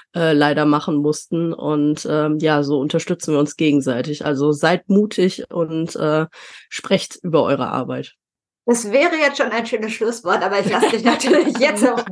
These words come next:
Speaker 2: gar keinen Fall gehen, um Gottes Willen, wo wir jetzt endlich zusammengefunden haben. Ähm, ich möchte gleich mit dir so ein bisschen über die Neuheiten, ähm, sprechen, die es auf LinkedIn jetzt in zwanzig vierundzwanzig gibt oder seit Ende dreiundzwanzig. Da gibt's ja immer einiges.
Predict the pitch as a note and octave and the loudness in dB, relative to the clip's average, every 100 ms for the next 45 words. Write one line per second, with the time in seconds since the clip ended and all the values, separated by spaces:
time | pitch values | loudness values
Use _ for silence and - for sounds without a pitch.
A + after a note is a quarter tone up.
0 | F3+ C4 - A#3 A#3 A3+ G#3 F#3 F#3+ A#3 | 0 2 2 2 2 0 -4 0 0 0
1 | G3+ G#3 G3+ G#3+ G#3+ G3+ F#3 A3 G3 G3 | -2 -2 -2 -2 -2 -2 -2 -2 -4 -2
2 | G3 F#3 F#3 G#3 A3+ A3+ G#3+ G#3 A3 G3 | 0 0 -2 -6 -6 -6 -2 -2 -2 -2
3 | F#3+ F3+ - F#3+ E3+ F3+ A3 A3+ - - | -2 -4 -6 -4 0 0 -2 -10 -14 -16
4 | - - A#3+ A#3+ A#3 B3+ C#4 C#4 B3 B3 | -8 0 2 2 0 0 0 2 4 4
5 | C#4 B3 B3+ B3 - A3+ B3+ B3+ B3+ A3+ | 2 0 -2 -2 -4 2 4 4 4 2
6 | G3+ G#3+ A3+ A#3 G#3 - G3+ G3+ F#3+ F#3 | 0 -2 -2 -2 -2 -4 -2 -2 4 2
7 | F#3 F#3 F#3+ C4 C#4+ D4 D4 - C4+ C4 | 2 0 2 2 0 -2 -4 -4 -2 0
8 | C4 B3+ - A3 A3+ A3+ - A3 G#3+ A3+ | 0 -2 -2 -2 -2 -4 -4 -2 -2 -2
9 | G#3+ G#3+ G#3+ - G3+ F#3+ G3 F#3 G#3+ A3 | -4 -2 -2 -2 0 0 0 2 2 0
10 | - G#3 G3 F#3 F#3 F#3 - - G3+ F#3 | -4 -2 -2 2 2 2 -4 -4 -4 -2
11 | - E3+ E3+ E3 F#3 D#3+ D#3+ E3+ E3+ D#3 | -4 -6 -6 -4 -2 -2 -4 -6 -6 -8
12 | D#3+ G#3 A3 E3 E3+ D3+ C#3+ - D#3 D3+ | -6 -6 -4 -4 -4 -2 -4 -6 -10 -10
13 | - F3 G#3+ G3+ - G#3 G3+ G3+ G#3+ G#3 | -4 0 0 0 0 2 2 0 0 -2
14 | - - - - G3+ B3 - F3 G3+ F#3+ | -6 -18 -14 -4 0 0 0 -2 2 0
15 | - G3 A#3 C4 C#4 C#4+ | 2 0 0 0 0 -2